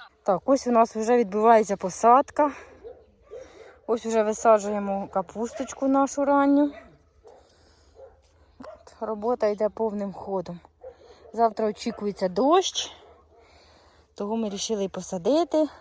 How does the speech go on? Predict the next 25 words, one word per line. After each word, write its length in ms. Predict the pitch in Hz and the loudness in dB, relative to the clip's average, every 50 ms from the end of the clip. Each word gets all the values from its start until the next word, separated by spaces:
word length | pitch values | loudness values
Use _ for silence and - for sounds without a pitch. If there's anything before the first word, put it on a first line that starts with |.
| - - - | -20 -16 -10
але 220 | - 202 226 226 | -4 0 0 0
трошечки 480 | 226 254 240 - 226 208 - - 233 190 | 0 -2 -4 -6 -8 -12 -10 -10 -10 -8
прокапаємо, 840 | - 208 214 - - 262 269 - - 214 208 202 196 196 196 185 - | -8 -10 -4 0 2 2 2 2 0 -2 -4 -4 -4 -6 -8 -10 -12
щоб, 240 | - 202 180 - - - _ _ _ _ _ _ - - _ _ _ _ _ _ _ - | -12 -14 -14 -14 -16 -20 _ _ _ _ _ _ -20 -20 _ _ _ _ _ _ _ -4
ну, 160 | 508 370 247 - _ _ | -4 -4 -4 -6 _ _
хто 220 | - - - 269 262 | -20 -4 0 2 4
його 180 | 247 233 208 | 4 4 2
знає, 280 | 190 196 202 190 185 185 | 2 0 0 0 0 0
може, 220 | 196 208 208 214 | -2 -2 0 0
і 40 | 214 | 0
не 120 | 208 196 | 0 -2
буде 220 | 196 196 247 - - | -2 -4 -4 -6 -6
того 280 | - - 196 180 190 | -8 -10 -8 -8 -8
дощу. 420 | 170 196 202 - - - 214 202 180 - _ _ _ _ _ _ _ - - _ - - - - - - - - - - _ _ | -8 -8 -8 -10 -10 -10 -10 -10 -10 -12 _ _ _ _ _ _ _ -20 -20 _ -20 -20 -20 -20 -20 -20 -20 -20 -20 -20 _ _
І 100 | - 208 | -6 -4
щоб 140 | - - 196 | -4 -4 -4
посадити, 520 | - - 208 196 220 208 254 240 202 190 214 | -4 -6 -6 -4 -2 -2 0 -2 -2 -4 -6
коли, 240 | - 190 196 190 | -4 -4 -4 -2
щоб 160 | 190 208 202 - | -2 -4 -8 -6
коріннячко 540 | - 220 214 226 233 220 202 - - - 208 | -2 -2 -2 0 0 -2 -2 -4 -4 -4 -4
було, 340 | 185 196 202 202 208 214 196 | -4 -4 -2 0 0 0 0
прийнялося, 680 | - 208 196 202 202 214 240 269 247 240 226 - 190 | 0 -2 -2 0 4 4 4 6 4 4 2 -2 -4
треба 420 | 170 - 185 190 190 180 185 185 160 - - - - _ _ _ _ _ _ - - - - - - - - - _ - - - - - - _ - | -4 -2 0 0 0 -2 -4 -6 -8 -12 -20 -20 -20 _ _ _ _ _ _ -20 -20 -18 -18 -18 -18 -20 -20 -20 _ -20 -20 -20 -20 -20 -20 _ -12
його 220 | 175 175 170 180 | -10 -8 -8 -8
пролити. 640 | 175 - 175 180 185 190 190 175 170 156 - - 151 | -8 -8 -8 -8 -6 -6 -8 -8 -10 -10 -12 -16 -16